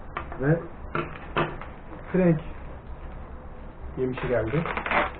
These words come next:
Üzüm de olabilir. Yok, frenk.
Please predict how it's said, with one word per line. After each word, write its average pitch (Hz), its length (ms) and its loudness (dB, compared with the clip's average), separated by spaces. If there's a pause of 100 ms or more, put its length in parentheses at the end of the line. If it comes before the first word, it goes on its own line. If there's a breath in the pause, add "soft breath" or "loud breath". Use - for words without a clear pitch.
(120)
Üzüm 147 180 6
de 123 40 2
olabilir. 104 360 0 (1300)
Yok, 123 100 -2 (120)
frenk. 131 200 2